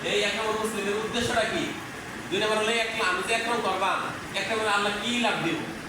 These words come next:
তিন নম্বর হলো এই একরামটা আমি কেমনে করবো, হ্যাঁ, আমি কেমনে হাসিল করবো, এই একরামটা আমি কেমনে হাসিল করবো? চার, পাঁচ নম্বর হলো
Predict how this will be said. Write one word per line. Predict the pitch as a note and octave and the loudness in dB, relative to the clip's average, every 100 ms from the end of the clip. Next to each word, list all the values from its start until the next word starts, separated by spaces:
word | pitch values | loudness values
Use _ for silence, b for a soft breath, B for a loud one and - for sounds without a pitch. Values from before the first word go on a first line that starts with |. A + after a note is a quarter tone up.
| - - | -10 -10
তিন | - A3 | -4 0
নম্বর | A3+ G#3+ | 2 2
হলো | A3 B3 G#3+ | 2 2 4
এই | G#3 A#3 | 4 2
একরামটা | A#3+ A#3 F3+ | 2 2 2
আমি | - E3+ | 0 0
কেমনে | G3 F3+ | 0 0
করবো, | D#3 - - - - - - | 0 -2 -6 -8 -10 -8 0
হ্যাঁ, | G3+ | 2
আমি | G3+ G#3 | 2 0
কেমনে | A#3+ A#3+ G#3+ | 0 2 0
হাসিল | G#3 F3 | 0 0
করবো, | F3 - | 0 0
এই | F3+ | 0
একরামটা | F3+ F#3 F#3 | 0 -2 -2
আমি | - | -2
কেমনে | F#3 F3+ - | -4 -2 -2
হাসিল | - F3 D3 | -2 -2 -2
করবো? | D3 - - - - - - - | -2 -4 -8 -10 -10 -8 -8 -6
চার, | - G#3 G#3 G#3 | 0 0 0 0
পাঁচ | G#3+ G#3+ | 0 0
নম্বর | G#3 G3 | -2 0
হলো | G#3 | 0